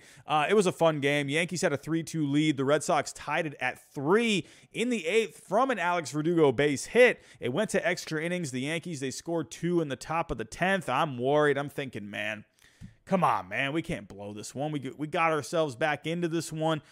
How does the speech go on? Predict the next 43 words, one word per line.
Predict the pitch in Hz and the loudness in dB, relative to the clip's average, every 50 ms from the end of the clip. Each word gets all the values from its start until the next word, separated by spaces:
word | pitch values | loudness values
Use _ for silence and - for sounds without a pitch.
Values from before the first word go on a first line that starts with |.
| - - | -10 -8
We | 196 196 | -8 -6
can't | - - 147 120 113 | -4 -4 -4 -4 -2
lose | 127 131 123 110 | -4 -6 -6 -4
this | 123 120 - - | -6 -8 -8 -6
one | 123 117 110 110 | -6 -6 -4 -2
late. | 110 120 135 147 160 156 - - - - - - _ _ | 2 4 4 4 4 2 -2 -12 -20 -20 -20 -20 _ _
Jeter | - 104 117 147 240 294 320 | -12 -4 -2 0 2 2 2
Downs, | 254 240 269 277 285 302 311 311 294 - - - _ _ _ _ _ | 4 4 2 4 4 4 2 2 0 -4 -8 -8 _ _ _ _ _
he | - 160 | -6 -6
ended | 226 311 339 | -4 -4 -4
up | 349 311 | -4 -4
getting | 330 311 269 202 | -4 -6 -4 -4
rushed | 156 151 151 175 214 226 220 - - | -2 0 0 0 0 0 -4 -10 -6
back | 170 170 180 180 - - | -4 -4 -4 -4 -6 -8
to | 165 | -8
the | 156 147 | -8 -6
major | 139 151 175 170 143 143 143 | -6 -6 -8 -8 -8 -8 -6
leagues | 135 131 135 151 196 170 - - | -4 -2 -2 -2 -2 -4 -8 -6
for | - 202 196 | -2 -2 0
this | 202 190 - | 0 0 -2
one. | - 196 208 202 180 | -4 -4 -4 -2 -2
He | 156 | -2
was | 170 185 190 | -2 -2 -2
actually | 240 240 - - 165 156 147 | -4 -4 -2 -4 -4 -4 -4
<laughs> | - - 131 - - 202 - | -6 -10 -12 -8 -8 -8 -6
in | 139 156 185 208 190 | -4 -4 -4 -4 -6
triple | - - 185 185 185 - 147 143 156 | -4 -2 -2 -2 -2 -2 -2 0 2
A | 165 170 160 147 131 110 - - - _ - | 2 4 4 2 0 -2 -4 -12 -20 _ -10
earlier | - - 156 170 170 170 165 160 | -2 2 4 4 6 6 4 4
in | 156 143 | 2 0
the | 135 123 | -2 -4
day. | 120 123 147 170 175 160 139 | -2 0 2 4 4 4 4
He | 131 151 | 4 2
ended | 165 165 | 2 0
up | 151 131 | -2 0
having | 135 147 151 139 | 0 0 0 -2
to | 127 | -4
get | 120 117 151 151 | -4 -4 -2 -2
himself | 151 131 - 151 151 139 - | -2 -2 -2 -2 -2 -2 -2
to | - | -6
Boston | 107 107 123 135 143 151 - - 110 107 | -6 -2 -2 0 0 -2 -4 -6 -10 -10
quite | - - 151 156 139 - | -6 0 2 2 2 0
quick. | - - - 127 139 156 165 156 - | -6 -12 -4 2 6 6 6 4 2